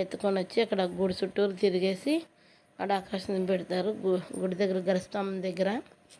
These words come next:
చాలా బాగా పెడతారు. చూడండి, ఇది ఆకాశ దీపం అంటారు. చాలా పె-, బాగా పెడతారు. ఇక్కడ చాలా మంది జనం, అంటే జనం ఫుల్ వచ్చేసినారు దీపాలు పెట్టేకి. కార్తీక దీపాలు, కార్తీక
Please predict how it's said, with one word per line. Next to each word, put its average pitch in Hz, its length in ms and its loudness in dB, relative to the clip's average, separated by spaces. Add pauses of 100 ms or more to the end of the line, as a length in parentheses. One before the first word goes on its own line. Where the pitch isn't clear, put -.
(460)
చాలా 180 180 0
బాగా 180 260 0
పెడతారు. 180 460 -4 (760)
చూడండి, 196 440 2 (680)
ఇది 202 120 6
ఆకాశ 202 300 4 (100)
దీపం 202 260 2
అంటారు. 185 400 2 (1120)
చాలా 220 200 8
పె-, 208 340 2
బాగా 214 220 6
పెడతారు. 214 380 6
ఇక్కడ 220 200 6 (160)
చాలా 208 300 6
మంది 214 200 4
జనం, 202 220 4
అంటే 214 180 2
జనం 214 220 4
ఫుల్ 202 300 0
వచ్చేసినారు 202 460 2
దీపాలు 190 340 2
పెట్టేకి. 208 480 -6 (720)
కార్తీక 202 320 2
దీపాలు, 202 480 2 (920)
కార్తీక 180 300 -2